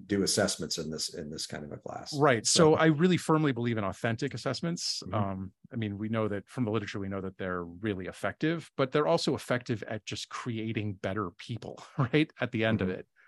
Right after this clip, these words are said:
Speaker 2: Um, better able to understand what it is they're walking into. And so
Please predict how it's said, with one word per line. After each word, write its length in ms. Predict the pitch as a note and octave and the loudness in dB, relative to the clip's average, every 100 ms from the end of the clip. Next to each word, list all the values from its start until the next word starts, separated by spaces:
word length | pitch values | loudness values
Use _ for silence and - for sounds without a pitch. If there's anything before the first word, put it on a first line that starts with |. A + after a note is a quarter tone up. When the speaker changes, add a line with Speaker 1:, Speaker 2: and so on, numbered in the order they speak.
| _ | _
Speaker 2:
Um, 440 | G#2 G2+ F#2+ G#2 G#2+ | 0 0 0 -6 0
better 380 | C3 C3+ B2+ C3 | 4 6 6 4
able 300 | C#3+ B2+ B2 | 2 0 0
to 140 | - | -2
understand 540 | G#2+ B2 A2 - A2+ G#2+ | -2 -2 -4 -2 -2 -2
what 160 | G#2 | -2
it 100 | G#2+ | -2
is 180 | G#2 F#2+ | -4 -4
they're 120 | F#2+ | -4
walking 360 | F#2+ F#2+ F#2+ A2+ | -2 -4 -4 0
into. 420 | C3 B2+ A#2 - - | 0 0 -6 -8 -4
And 140 | A#2+ | -4
so 420 | - B2 A#2+ A#2+ | 0 4 4 4